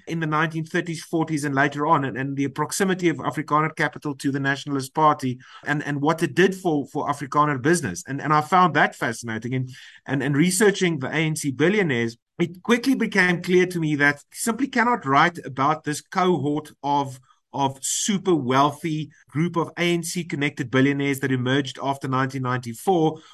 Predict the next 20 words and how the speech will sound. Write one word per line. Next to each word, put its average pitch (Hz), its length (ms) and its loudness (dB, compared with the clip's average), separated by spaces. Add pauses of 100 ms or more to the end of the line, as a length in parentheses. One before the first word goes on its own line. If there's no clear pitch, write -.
(100)
without 208 600 4 (380)
trying 247 360 4
to 233 120 2
understand 185 800 -2
how, 185 600 2
how 170 240 2
their 156 280 -2
wealth 160 420 -2
came 170 220 -4
about. 156 440 -2
And 156 160 -10
their 170 120 0
wealth 202 340 0
came 175 200 -4
about, 131 480 -4
I 151 240 2
argue 147 360 0
in 139 60 -4
the 135 80 -4
book, 190 360 0